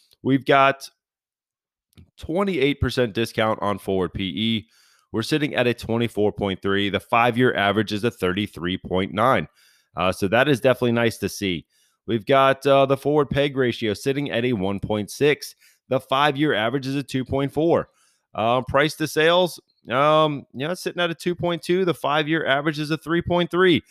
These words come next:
So any which way you look at it, uh, the numbers make sense.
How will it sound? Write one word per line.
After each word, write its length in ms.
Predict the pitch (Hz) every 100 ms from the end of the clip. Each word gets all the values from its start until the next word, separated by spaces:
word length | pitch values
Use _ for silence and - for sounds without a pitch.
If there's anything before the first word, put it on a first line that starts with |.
| _ _ _
So 280 | - 156 151 - -
any 160 | 190 233
which 240 | 202 202
way 140 | 170
you 180 | 180 135
look 220 | 117 147
at 200 | 113 98
it, 120 | 95 - _ _ _ _
uh, 340 | 104 107 110
the 140 | 104 123
numbers 440 | 123 156 180 175
make 260 | 170 170 160
sense. 380 | 170 160 160